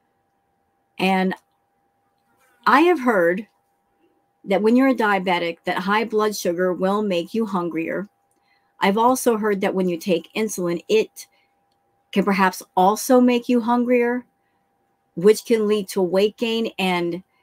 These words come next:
that's a double whammy to Chantal. She's already got this intense problem with food that is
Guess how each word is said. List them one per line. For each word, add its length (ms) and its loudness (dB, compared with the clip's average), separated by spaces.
that's 380 0
a 120 4
double 420 2
whammy 460 -4
to 100 -6
Chantal. 720 -4
She's 240 -2
already 220 4
got 240 2
this 240 -4
intense 600 0
problem 500 2
with 160 -4
food 360 2
that 140 -4
is 200 -8